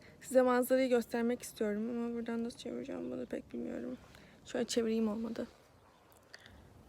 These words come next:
Yani görebiliyor musunuz bilmiyorum ama gerçekten şu an çok güzel bir manzara var. Biraz dinlenelim dedik. Dinlenelim. Türkçem de kayıyor. Dalga geçiyor benimle.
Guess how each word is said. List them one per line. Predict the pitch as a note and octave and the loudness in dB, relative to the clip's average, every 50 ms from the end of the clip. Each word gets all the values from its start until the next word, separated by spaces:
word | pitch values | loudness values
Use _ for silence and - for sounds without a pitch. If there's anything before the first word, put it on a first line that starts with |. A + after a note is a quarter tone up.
| - - - - - - | -20 -20 -20 -16 -4 -2
Yani | A3 A#3 - - - - - - - A#3+ | 0 0 0 0 -2 -4 -4 -4 -4 -2
görebiliyor | A#3+ A#3 A3+ A3+ A#3+ A3 A3+ G#3+ A3+ A#3 A#3 | 4 4 6 6 6 4 4 2 2 2 2
musunuz | A#3 - - A#3 A3+ A3 | 0 -2 -4 -4 -4 -2
bilmiyorum | A3 A3 A3+ A3 A3 A3+ A#3 | 0 0 2 2 2 2 2
ama | A#3 A#3 A#3 | 2 2 2
gerçekten | A3 A3+ A3+ G#3+ - - - - A3+ A3+ A3+ - - - - | 2 0 0 0 -2 -6 -6 -4 -2 -2 -2 -4 -8 -16 -12
şu | - - - A3 | -10 -6 -4 -2
an | A3 G#3+ | -2 0
çok | - C#4 C4 - | 2 0 0 0
güzel | A#3+ A#3 B3 B3 A#3 | -2 0 2 2 2
bir | A#3 A3+ | 2 0
manzara | A3 A3 A3+ A3+ G#3+ A#3 A3+ A3+ A3 G#3 | 2 4 4 4 4 4 4 4 4 2
var. | A#3 B3 - - - - - - - - - - - - | 2 -2 -2 -4 -6 -8 -12 -14 -14 -14 -16 -14 -2 8
Biraz | A3+ A#3+ A#3 A#3 A#3+ A3 A3 | 12 12 12 12 12 8 6
dinlenelim | A#3 A#3+ A#3 A#3 A#3+ A#3+ A#3+ A#3 | 8 8 10 10 10 8 8 8
dedik. | A3+ G#3+ A#3+ - - - - - - - - - - - - - - - - - - - - - - - - - - | 6 4 4 -2 -6 -8 -8 -10 -12 -14 -16 -18 -20 -20 -20 -20 -20 -20 -20 -20 -20 -20 -20 -20 -20 -20 -10 2 6
Dinlenelim. | A#3+ A3+ A#3 A3+ A3 A3 A3 A3 A3 G#3+ G#3+ G#3 G3 - - - - - - | 8 8 8 8 8 8 6 6 6 4 4 2 0 -2 -10 -20 -20 -18 -18
Türkçem | - - - - A#3 A3+ A3+ A3 | -18 -14 -4 0 2 2 4 2
de | A3 | 2
kayıyor. | - - A3 G#3+ A3 G#3+ G#3+ G#3 G#3 - - - - - - - - - - - - - - - - | 0 -2 -2 0 0 0 0 -2 -4 -6 -10 -20 -20 -20 -20 -20 -20 -20 -20 -20 -20 -20 -12 0 6
Dalga | A3 A3+ A#3+ A#3+ | 8 8 8 8
geçiyor | C4 C4+ - C4 A#3 G#3+ | 6 4 4 4 4 4
benimle. | G#3+ G#3 G#3 G#3 G#3+ A3+ A3+ | 4 0 0 0 -2 -4 -6